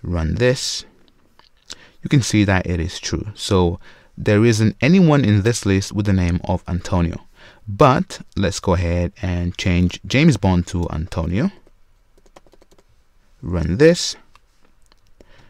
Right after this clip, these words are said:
You can see that this now returns false. So as you see, the powerful of streams is just, you know, crazy. So let me go ahead and show you max and min.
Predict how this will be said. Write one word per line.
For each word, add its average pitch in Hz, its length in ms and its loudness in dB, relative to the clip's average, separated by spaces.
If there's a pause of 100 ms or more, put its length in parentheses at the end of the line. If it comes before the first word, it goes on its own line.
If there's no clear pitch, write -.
(140)
You - 80 -10
can 139 180 0
see 123 340 -2
that 95 560 -2
this 117 420 -2
now 98 220 2
returns 87 500 -4
false. - 580 -6 (760)
So 139 580 4 (300)
as 196 160 6
you 196 60 6
see, 143 260 4
the 98 100 4
powerful 101 600 2
of 87 80 -4
streams 92 560 0
is 85 140 -4
just, - 480 -6 (200)
you 92 160 0
know, 85 360 -2 (220)
crazy. 85 460 -2 (280)
So 127 240 4
let 156 140 4
me 160 80 2
go 139 120 6
ahead 127 160 2
and 113 80 2
show 107 120 2
you 95 120 4
max 92 380 0
and 87 140 -4
min. 135 380 0